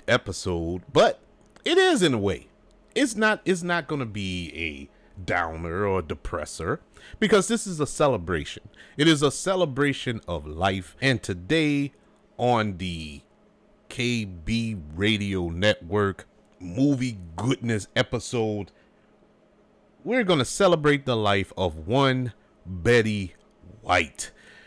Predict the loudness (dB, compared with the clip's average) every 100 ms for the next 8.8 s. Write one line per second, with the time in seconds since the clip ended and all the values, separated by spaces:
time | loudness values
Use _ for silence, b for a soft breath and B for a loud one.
0 | B B B B _ _ 0 4 6 4
1 | 4 4 4 0 -2 -2 -4 -6 -6 -8
2 | -12 -18 _ 2 2 0 -4 -2 0 -2
3 | -6 -8 -8 -8 -8 -12 -8 0 2 0
4 | -6 -18 B B 2 4 2 -2 -6 0
5 | 0 0 -6 -12 _ -20 _ _ _ -4
6 | -2 -2 -2 -2 0 0 -2 -6 _ _
7 | _ _ _ _ _ _ -4 -4 -2 -10
8 | -8 -2 0 0 -2 -8 -12 -12